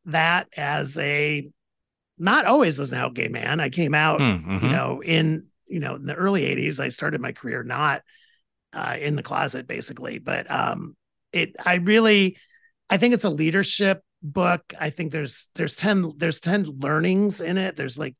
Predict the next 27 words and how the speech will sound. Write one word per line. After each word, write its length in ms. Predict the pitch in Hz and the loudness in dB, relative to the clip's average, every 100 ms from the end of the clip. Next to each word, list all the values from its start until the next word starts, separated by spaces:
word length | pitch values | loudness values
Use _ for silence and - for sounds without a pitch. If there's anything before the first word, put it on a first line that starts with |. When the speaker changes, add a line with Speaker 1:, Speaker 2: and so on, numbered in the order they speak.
| _ - | _ -4
Speaker 1:
basically 320 | 82 95 104 | -2 0 -2
Speaker 2:
Mm-hmm. 180 | 123 143 | -4 -8
Speaker 1:
ten 200 | 139 131 | -8 -6
learnings 440 | 131 139 139 131 | -6 -4 -6 -8
chapters. 600 | - - - 147 170 - - - - - _ _ - | -8 -8 -6 -6 -6 -8 -16 -20 -20 -20 _ _ -2
And 340 | 185 175 175 - _ - | 2 2 0 -6 _ -6
of 180 | 190 - | -6 0
course, 300 | 220 208 208 | 2 4 4
I 100 | 170 | 0
wrote 260 | 156 160 | 2 2
it 220 | 160 160 | 0 -2
from 160 | - 165 | -6 -6
the 80 | 147 | -4
perspective 500 | 147 - 147 135 131 | -4 -2 -4 -4 -6
of 80 | 143 | -6
being 200 | 131 135 | -6 -6
a 60 | |
queer 240 | - 156 143 | -6 -4 -4
executive, 500 | 160 190 202 233 185 | -2 -2 0 0 2
but 80 | |
I 80 | 165 | 0
think 220 | 156 208 | 0 -2
the 100 | 202 | 0
learnings 480 | 170 160 160 170 156 | -2 0 0 -2 -2
are 60 | 143 | -4
really 240 | 143 139 | -4 -4
universal. 760 | 135 131 127 131 - 180 226 | -4 -6 -6 -6 -4 -2 -4